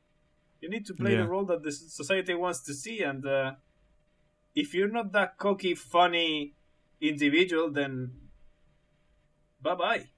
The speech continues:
Speaker 1: That's
Speaker 2: Okay,
Speaker 1: not
Speaker 2: yeah,
Speaker 1: for
Speaker 2: I get,
Speaker 1: you,
Speaker 2: I get
Speaker 1: man.
Speaker 2: what you mean now. That's, that's
Speaker 1: You know,
Speaker 2: basically
Speaker 1: it
Speaker 2: exactly what marketing is, yeah. Like trying,
Speaker 1: Yeah.
Speaker 2: yeah,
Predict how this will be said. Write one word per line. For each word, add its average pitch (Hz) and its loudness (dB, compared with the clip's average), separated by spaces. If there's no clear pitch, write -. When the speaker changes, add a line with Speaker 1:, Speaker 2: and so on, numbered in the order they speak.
Speaker 1:
That's 120 -2
Speaker 2:
Okay, 110 2
Speaker 1:
not 107 4
Speaker 2:
yeah, 101 0
Speaker 1:
for 101 -2
Speaker 2:
I - 0
get, 113 2
Speaker 1:
you, 185 0
Speaker 2:
I 113 2
get - -2
Speaker 1:
man. 117 4
Speaker 2:
what 107 0
you 104 -2
mean 104 -2
now. 98 -4
That's, 123 2
that's 123 2
Speaker 1:
You 143 -6
know, 208 4
Speaker 2:
basically 110 2
Speaker 1:
it - 2
Speaker 2:
exactly 110 0
what 104 0
marketing 104 -2
is, 101 -4
yeah. 101 -2
Like 107 0
trying, 107 2
Speaker 1:
Yeah. - -2
Speaker 2:
yeah, 107 4